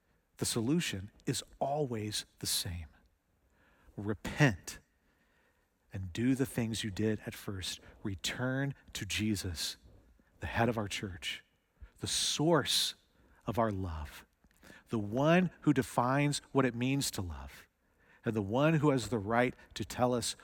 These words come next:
what love requires of us. And it always, it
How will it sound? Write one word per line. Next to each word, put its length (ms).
what 140
love 420
requires 460
of 100
us. 240
And 80
it 100
always, 600
it 160